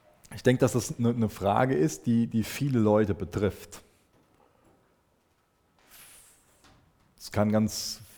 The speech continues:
kann um ganz verschiedene, ähm,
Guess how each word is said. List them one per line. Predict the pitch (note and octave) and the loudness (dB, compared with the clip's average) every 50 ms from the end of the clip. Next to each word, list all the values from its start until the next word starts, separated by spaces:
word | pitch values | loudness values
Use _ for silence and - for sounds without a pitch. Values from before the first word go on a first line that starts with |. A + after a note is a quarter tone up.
| - _ _ _ _ | -20 _ _ _ _
kann | - A#2 A2+ G#2 A#2 A2 - - | -10 -10 -8 -8 -8 -10 -10 -8
um | G#2+ A2+ | -4 0
ganz | G#2 A2 A2+ - - | 0 0 0 0 0
verschiedene, | - A#2+ G#2 - - C3+ C#3 C3+ B2 G#2 - - - - _ _ - - - - - _ _ - | -2 -2 -2 0 -2 -2 0 2 0 0 -2 -6 -14 -20 _ _ -20 -20 -20 -20 -20 _ _ -8
ähm, | G#2 G2+ G#2 G#2 G2+ G2 G2 F#2+ F#2+ F2+ E2+ | -6 -4 -2 -2 -2 -2 -2 -2 -4 -4 -8